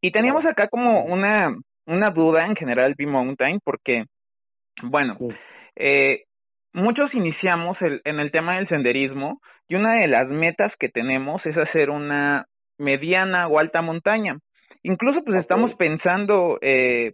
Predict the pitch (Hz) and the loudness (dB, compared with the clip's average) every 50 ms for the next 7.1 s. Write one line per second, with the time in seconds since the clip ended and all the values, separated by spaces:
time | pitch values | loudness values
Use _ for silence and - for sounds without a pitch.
0 | _ _ - 147 156 - - 220 190 160 143 139 143 147 151 147 - 175 226 262 | _ _ -2 -2 -2 -2 -2 -2 -2 -2 0 0 -2 -2 -2 -4 -6 -6 -8 -8
1 | - - _ _ _ _ _ _ _ - - - - 180 165 165 170 160 - - | -10 -18 _ _ _ _ _ _ _ -6 -6 -2 2 4 4 4 4 2 0 0
2 | 151 160 147 143 139 - - - 143 131 131 127 - - 151 139 143 147 - - | 2 2 4 2 2 -2 -4 -2 0 0 0 -2 -2 -2 -2 -2 -2 -4 -6 -8
3 | - - - 147 131 127 120 - 127 - - - 143 151 170 185 175 - 147 - | -8 -6 -6 -6 -6 -6 -6 -6 -8 -8 -4 0 0 0 0 0 -2 -2 -4 -4
4 | - _ _ _ _ _ _ _ _ _ _ _ _ _ _ _ _ _ _ 202 | -6 _ _ _ _ _ _ _ _ _ _ _ _ _ _ _ _ _ _ -2
5 | 220 233 226 - - 117 113 117 160 156 143 143 147 147 - 190 185 170 165 165 | 0 0 0 -2 -6 -10 -2 0 0 2 2 2 0 2 2 2 2 2 0 0
6 | - 220 247 220 175 143 - - - 165 170 165 - 220 240 247 254 233 220 202 | 0 0 0 0 0 -2 -2 -4 -6 -6 -4 -2 0 0 0 2 2 2 2 2
7 | 180 180 | 0 -2